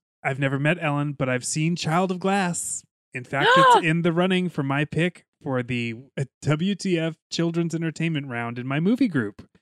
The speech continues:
Speaker 1: I've already chosen the <laughs> Peanut Butter Solution, so it's either going to be that, Shinbone Alley, or The Adventures of Mark Twain.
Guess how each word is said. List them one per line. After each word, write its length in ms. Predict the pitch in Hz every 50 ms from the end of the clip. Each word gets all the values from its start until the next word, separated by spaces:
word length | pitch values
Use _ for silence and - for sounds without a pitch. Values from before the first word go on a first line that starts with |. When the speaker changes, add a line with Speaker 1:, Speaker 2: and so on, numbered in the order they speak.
| _ _ _ _ _
Speaker 1:
I've 140 | - 131 123
already 240 | 127 123 127 135 135
chosen 320 | - 156 135 135 131 143
the 80 | 143 143
<laughs> 0 |
Peanut 300 | - - - 175 170 175
Butter 240 | 160 180 175 175 170
Solution, 600 | 160 - 175 175 170 165 - - 175 175 180 180
so 340 | - - - - 190 175 160
it's 180 | 156 151 -
either 240 | 170 156 156 165 160
going 240 | 151 147 156 143 143
to 80 | 143 135
be 140 | 143 139
that, 500 | 127 123 139 135 131 131 139 156 160 - - - _ _ -
Shinbone 580 | 170 - - 165 156 160 180 180 185 180 175 170 156
Alley, 480 | 156 151 151 143 127 123 120 113 - _ _ _ _ _
or 80 | - 151
The 140 | 143 143 139
Adventures 500 | 139 135 120 135 151 135 147 143 131 139
of 100 | 131 127
Mark 280 | 135 127 123 123 120
Twain. 440 | - 135 131 123 117 113 107 107 110